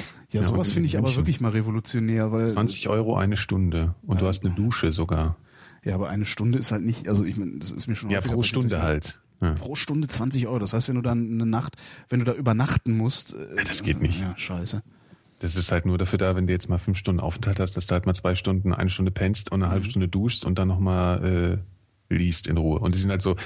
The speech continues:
Speaker 2: die sind halt, das sind schon mehr so Zimmer als so richtige, also jetzt wie in
Speaker 1: Okay.
Speaker 2: Japan, so kleine Särge, das sind sie nicht, sondern so. Ja, wollte ich nur mal so wegen Ruhe und so.
Speaker 1: Aber sehr gut, das ist aber echt gut zu wissen.
Speaker 2: Mhm.
Speaker 1: Ja.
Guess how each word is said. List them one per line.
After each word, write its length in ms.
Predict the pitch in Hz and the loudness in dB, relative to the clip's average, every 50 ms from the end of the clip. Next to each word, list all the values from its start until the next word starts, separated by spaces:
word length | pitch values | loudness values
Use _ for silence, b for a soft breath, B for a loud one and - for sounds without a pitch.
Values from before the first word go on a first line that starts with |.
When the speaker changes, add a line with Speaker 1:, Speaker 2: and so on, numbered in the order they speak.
| B B - | B B -4
Speaker 2:
die 60 | 107 | -2
sind 140 | 98 120 117 | 0 0 0
halt, 100 | 107 98 | 0 0
das 120 | 98 95 | 0 0
sind 100 | - 127 | 0 0
schon 180 | 117 113 98 92 98 | 0 0 0 0 0
mehr 240 | - 92 98 101 107 | 0 0 2 2 2
so 100 | 98 95 | 0 0
Zimmer 400 | 92 - - - 110 104 87 76 | -2 -2 0 0 2 2 2 0
als 200 | - 57 69 - | 0 -2 -2 -2
so 80 | - - | -2 -2
richtige, 340 | - 82 82 82 82 80 80 | -4 -2 -2 -2 -2 0 0
also 340 | 76 80 - 78 76 78 78 | 0 0 0 0 0 0 0
jetzt 180 | 76 76 - 110 | -2 -2 -2 0
wie 40 | 110 | 0
in 60 | 151 | 0
Speaker 1:
Okay. 100 | 73 - | 0 2
Speaker 2:
Japan, 340 | - 101 82 - - 82 80 | 0 0 -2 -2 -2 -2 -2
so 100 | 80 87 | -2 -2
kleine 300 | - - 82 76 80 80 | -2 -2 0 0 0 2
Särge, 400 | 80 - 80 78 82 85 85 95 | 0 0 0 0 0 0 0 0
das 140 | 80 80 80 | -2 0 0
sind 80 | 90 85 | 0 0
sie 80 | 82 | 0
nicht, 160 | 80 82 85 | 0 0 -2
sondern 240 | - - 80 78 78 | -2 -2 0 0 0
so. 200 | 80 80 69 - - - B B B B B B B B _ _ _ _ _ _ _ - - - - - - - - _ - | 0 0 -2 -2 -4 -6 B B B B B B B B _ _ _ _ _ _ _ -12 -12 -12 -16 -20 -20 -20 -12 _ -4
Ja, 80 | - - - - | -4 -4 -2 -2
wollte 140 | - 76 73 | -2 -2 0
ich 60 | - | 2
nur 100 | - 78 | 2 2
mal 100 | 80 73 73 | 4 2 2
so 140 | - - - | 2 0 0
wegen 160 | - - - | 2 2 2
Ruhe 320 | 80 76 85 82 80 80 | 4 4 4 4 4 4
und 160 | - - - | 2 2 2
so. 60 | - - | 2 2
Speaker 1:
Aber 120 | 113 104 | 2 2
sehr 160 | 101 127 151 | 2 0 0
gut, 220 | 147 117 104 - 104 | 0 -2 -6 -6 -4
das 100 | 107 117 | -2 -2
ist 60 | 123 | 0
aber 180 | 117 120 123 | 0 0 -2
echt 160 | 107 131 - - | -2 -4 -6 -10
gut 160 | - 117 - | -10 -8 -8
zu 140 | - 110 110 | -8 -6 -6
wissen. 240 | 127 120 104 90 - _ _ - | -6 -6 -8 -10 -12 _ _ 0
Speaker 2:
Mhm. 280 | 101 95 98 127 151 - | 2 4 4 4 2 0
Speaker 1:
Ja. 140 | - 113 - | -2 -8 -10